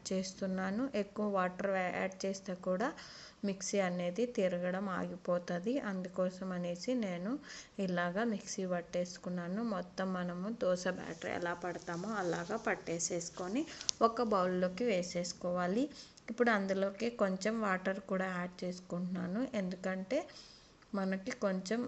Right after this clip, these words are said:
గట్టిగా ఉంది కాబట్టి, కొంచెం ఆ మిక్సీలోనే కొంచెం వాటర్ వేసేసుకొని, మొత్తం ఇలాగా కన్సిస్టెన్సీ ఇక్కడ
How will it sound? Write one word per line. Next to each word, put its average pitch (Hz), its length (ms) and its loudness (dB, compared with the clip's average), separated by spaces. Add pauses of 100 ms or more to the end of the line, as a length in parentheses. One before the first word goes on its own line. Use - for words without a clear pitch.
(180)
గట్టిగా 196 480 4
ఉంది 185 280 0
కాబట్టి, 180 640 -2
కొంచెం 202 440 -2
ఆ 196 120 -2
మిక్సీలోనే 185 760 -2
కొంచెం 185 440 -2
వాటర్ 185 400 -4
వేసేసుకొని, 185 840 0 (440)
మొత్తం 202 440 0
ఇలాగా 180 540 0
కన్సిస్టెన్సీ 190 840 0
ఇక్కడ 202 240 0